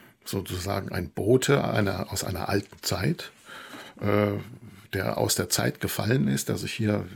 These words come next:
äh, irgendwo geirrt hat, gewissermaßen in der Epoche? Oder kommt er aus guten Gründen zurück? Und, äh, ich glaube, er kommt aus guten Gründen zurück. Einmal, wir lassen ihn,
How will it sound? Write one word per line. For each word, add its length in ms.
äh, 400
irgendwo 280
geirrt 340
hat, 280
gewissermaßen 580
in 80
der 140
Epoche? 420
Oder 240
kommt 260
er 200
aus 520
guten 380
Gründen 420
zurück? 500
Und, 260
äh, 240
ich 120
glaube, 260
er 80
kommt 220
aus 160
guten 300
Gründen 300
zurück. 360
Einmal, 400
wir 120
lassen 360
ihn, 280